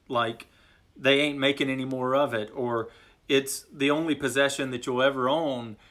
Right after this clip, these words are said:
that actually goes up in value," or, "I don't want to own all the land,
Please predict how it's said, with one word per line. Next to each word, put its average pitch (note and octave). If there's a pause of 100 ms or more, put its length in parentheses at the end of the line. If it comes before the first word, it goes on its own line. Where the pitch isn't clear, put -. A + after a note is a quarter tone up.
(140)
that B2+
actually B2+
goes B2
up B2+
in A2+
value," A#2+ (160)
or, C3+ (520)
"I C#3+
don't E3+
want D#3
to C#3+
own C#3
all E3
the C#3
land, B2